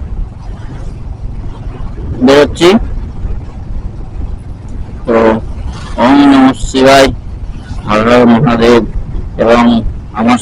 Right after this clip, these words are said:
সকল বন্ধুদের এবং গুরুজনদের অষ্টমীর প্রীতি ও শুভেচ্ছা, ভালোবাসা, বড়দের প্রণাম।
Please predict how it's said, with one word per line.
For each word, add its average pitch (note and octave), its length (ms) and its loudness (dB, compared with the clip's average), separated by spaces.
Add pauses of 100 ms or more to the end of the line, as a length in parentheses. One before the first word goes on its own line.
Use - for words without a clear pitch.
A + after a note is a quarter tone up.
সকল C#3 340 4 (1080)
বন্ধুদের C3+ 580 4 (760)
এবং A#2+ 140 2 (140)
গুরুজনদের B2+ 640 4 (840)
অষ্টমীর C3 500 2
প্রীতি C3 260 0 (100)
ও - 20 6 (120)
শুভেচ্ছা, B2+ 480 2 (480)
ভালোবাসা, A#2 500 4 (180)
বড়দের A2+ 420 4
প্রণাম। B2+ 320 4